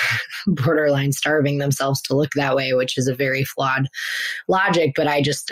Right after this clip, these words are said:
I always said I didn't want my diet to be the reason I didn't succeed. So I just took it to the extreme. So now it's just, I, with all the work that we put in, I don't limit myself. And I just, I eat just good quality meals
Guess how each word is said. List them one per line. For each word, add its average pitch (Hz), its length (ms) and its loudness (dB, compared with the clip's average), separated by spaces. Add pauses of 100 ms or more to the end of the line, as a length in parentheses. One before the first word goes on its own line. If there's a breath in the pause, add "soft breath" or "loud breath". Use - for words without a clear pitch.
(140)
I 151 140 0
always 143 340 2
said 143 160 0
I 139 100 0
didn't 139 260 2
want 139 200 0
my 135 260 -2
diet 147 500 2
to 147 80 2
be 147 140 4
the 143 120 2
reason 139 320 2
I 135 60 0
didn't 135 220 2
succeed. 160 640 0
So 160 140 2
I 147 120 2
just 143 180 -2
took 143 160 0
it 135 80 -2
to - 80 -8
the 131 140 2
extreme. 139 640 0 (1900 loud breath)
So 185 160 0
now 196 440 2
it's 190 160 0
just, - 320 0
I, 175 540 2
with 170 300 2
all 165 240 4
the 202 100 4
work 160 300 2
that 151 160 2
we 151 160 0
put 147 240 2
in, 202 380 2 (100)
I 160 240 2
don't 165 340 2
limit 151 400 2
myself. 240 680 2
And 165 140 2
I 160 180 2
just, 156 280 0
I 156 140 2
eat 156 460 2 (680)
just 147 260 0
good 156 240 2
quality 165 600 2
meals 202 560 2